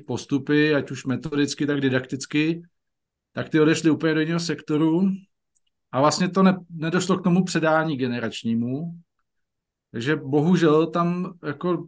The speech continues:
nastal takový generační předěl, že ty novější, mladší generace, pokud to neměli teda z těch fakult a neměli to jakoby od těch, eh,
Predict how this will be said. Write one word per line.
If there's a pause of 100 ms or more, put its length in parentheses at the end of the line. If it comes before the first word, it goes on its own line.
nastal
takový
generační
předěl,
že (200)
ty
novější,
mladší
generace,
pokud
to
neměli
teda
z
těch
fakult
a
neměli
to (460)
jakoby
od
těch,
eh,